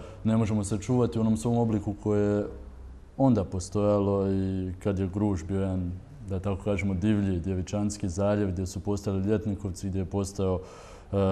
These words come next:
jedan savršeni sklad arhitekture, eh, i prirode,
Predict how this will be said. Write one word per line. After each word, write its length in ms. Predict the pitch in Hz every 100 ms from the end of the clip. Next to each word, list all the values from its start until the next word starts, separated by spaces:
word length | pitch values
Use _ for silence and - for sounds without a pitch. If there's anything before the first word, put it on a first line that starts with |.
| 95 95 92 92 101
jedan 220 | 104 95
savršeni 500 | 110 107 - 107 95
sklad 420 | - 110 104 95
arhitekture, 1040 | 98 - 101 101 95 - 98 101 101 98
eh, 80 | 92 - - - - - 101 92 92 90 90 90
i 120 | 95 -
prirode, 680 | 101 107 117 139 147 156